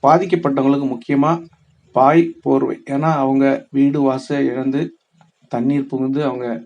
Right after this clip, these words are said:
படுக்கிறதுக்கு இடம் இல்லாம, ஏதோ ஒரு சத்திரத்திலேயோ, ஏதோ ஒரு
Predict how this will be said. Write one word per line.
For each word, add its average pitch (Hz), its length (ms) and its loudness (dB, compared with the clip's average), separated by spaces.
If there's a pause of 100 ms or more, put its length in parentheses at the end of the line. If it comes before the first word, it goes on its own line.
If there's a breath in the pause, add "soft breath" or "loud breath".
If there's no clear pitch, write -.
(300)
படுக்கிறதுக்கு 131 540 -6
இடம் 131 120 -6
இல்லாம, 127 360 -4 (440)
ஏதோ 127 300 -2
ஒரு 151 220 6 (840)
சத்திரத்திலேயோ, 135 720 -2 (140)
ஏதோ 135 220 -6
ஒரு 147 200 -2